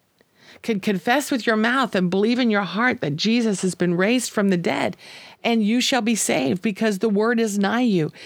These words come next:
in your mouth, in your heart, that you may do it, that you may speak and take partnership with the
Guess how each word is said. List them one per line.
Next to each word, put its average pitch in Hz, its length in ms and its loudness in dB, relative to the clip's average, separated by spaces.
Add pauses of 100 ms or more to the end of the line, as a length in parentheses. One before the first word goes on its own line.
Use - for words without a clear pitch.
(120)
in 262 240 2
your 262 160 0
mouth, 208 420 0 (240)
in 254 200 2
your 277 160 0
heart, 180 340 0 (260)
that 214 200 2
you 226 160 2
may 220 180 2
do 247 240 0
it, 185 220 0
that 190 160 0
you 233 360 0
may 233 380 2
speak 233 720 0 (400)
and 214 240 0 (240)
take 285 340 0
partnership 240 720 -2
with 208 100 -2
the 233 160 0